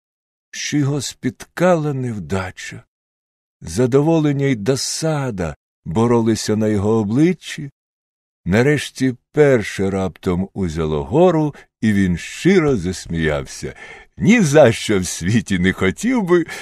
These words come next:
щоб про це довідалися скотланд-ярдівці», вигукнув він, кидаючися у крісло. «Я стільки з них кепкував,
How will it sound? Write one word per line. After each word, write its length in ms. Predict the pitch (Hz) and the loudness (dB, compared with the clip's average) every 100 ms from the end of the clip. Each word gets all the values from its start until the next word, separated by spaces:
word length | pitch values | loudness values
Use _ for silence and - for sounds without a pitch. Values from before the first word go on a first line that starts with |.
| - | -12
щоб 280 | - 107 - | -2 -2 -2
про 280 | - 98 | 0 0
це 280 | 98 - 151 | 0 -2 0
довідалися 960 | 107 98 110 123 107 104 95 - 95 90 - - | 2 4 4 4 4 2 0 0 0 -2 -8 -16
скотланд-ярдівці», 1700 | - - - 110 95 101 104 92 101 90 82 71 71 64 - 78 69 - - | -12 -8 -2 -2 0 0 2 4 4 4 2 -6 -10 -8 -10 -8 -10 -14 -8
вигукнув 640 | 85 98 78 78 80 78 | -2 -2 -2 -8 -6 -4
він, 320 | 82 160 143 | 0 0 0
кидаючися 840 | 101 110 117 101 101 - 92 - 90 | -2 -2 0 0 -2 -4 -8 -6 -6
у 100 | 87 | -6
крісло. 600 | - 82 73 - 71 67 - - - - _ | -6 -6 -6 -8 -12 -14 -16 -20 -20 -20 _
«Я 220 | - 101 151 | 0 2 2
стільки 600 | - - 202 160 - 113 | -2 -6 -4 -4 0 0
з 120 | 98 | 2
них 280 | 151 135 - | 2 2 0
кепкував, 760 | 110 95 - 120 214 294 - | -6 -4 0 2 2 0 -12